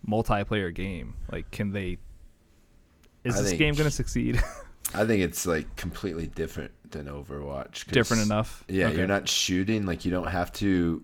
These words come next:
Speaker 2: like, your tar-, your targets are acquired automatically. You know what I mean? You don't have to zoom in on anybody, you can literally just click the left thumbstick and it'll auto-target one person, and you can use your right thumbstick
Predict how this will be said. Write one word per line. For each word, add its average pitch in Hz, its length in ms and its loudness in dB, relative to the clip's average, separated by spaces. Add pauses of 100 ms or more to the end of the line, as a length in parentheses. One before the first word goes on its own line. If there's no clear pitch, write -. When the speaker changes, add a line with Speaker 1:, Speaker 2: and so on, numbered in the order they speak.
(120)
Speaker 2:
like, 82 340 -6
your 90 160 -4
tar-, 95 400 2
your 87 140 -4
targets 107 420 0
are 80 80 0
acquired 85 480 2
automatically. 73 840 -4 (360)
You 90 80 0
know 87 80 4
what 85 100 4
I 80 60 0
mean? 85 240 0 (760)
You 80 80 -6
don't 82 240 0
have 82 360 0
to 76 420 -2 (300)
zoom 82 280 -2
in 78 160 -2
on 76 160 -2
anybody, 76 380 -4
you 76 160 -2
can 73 240 -8
literally 76 320 -4
just 73 340 -8 (100)
click - 600 -6
the 78 100 -8
left 78 400 -2
thumbstick 78 580 -4
and 78 120 -4
it'll 71 340 -8
auto-target 78 600 0
one 76 160 -6
person, 78 340 -4
and 73 140 -6
you 73 80 -6
can 76 180 -8
use 73 200 -4
your 71 100 -6
right 73 240 -2
thumbstick 76 460 -6